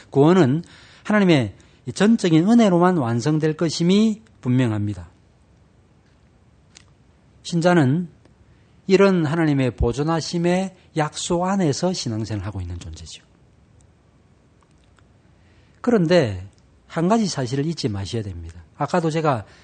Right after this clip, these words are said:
베드로전서 일 장 오 절 말씀을 인용했지만, 하나님의 능력을 인하여, 그 다음에 믿음으로 말미암아 그랬지요?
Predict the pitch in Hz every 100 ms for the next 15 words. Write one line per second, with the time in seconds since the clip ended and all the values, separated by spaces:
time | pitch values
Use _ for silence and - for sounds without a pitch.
0 | - 143 147 156 160 156 165 135 135 139
1 | 123 117 135 143 143 135 - 135 131 104
2 | 92 _ - - _ _ - 208 185 170
3 | 160 147 165 208 208 190 165 175 170 127
4 | 113 117 117 98 87 - 135 113 101 87
5 | - - 175 220 214 208 190 185 190 180
6 | 143 135 131 117 104 95 120 123 202